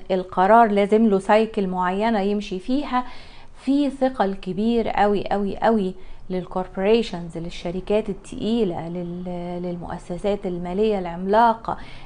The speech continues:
لل-، للقطاع البنكي، للكلام ده كله. آه، وكل،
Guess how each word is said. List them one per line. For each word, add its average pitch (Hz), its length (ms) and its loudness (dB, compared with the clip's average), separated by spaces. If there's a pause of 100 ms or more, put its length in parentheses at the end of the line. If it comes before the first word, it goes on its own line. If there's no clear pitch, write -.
(120)
لل-، 175 560 -4
للقطاع 185 560 0
البنكي، 208 760 0
للكلام 180 540 -2
ده 180 100 -2
كله. 240 420 0 (880)
آه، 110 200 -4
وكل، 196 1000 2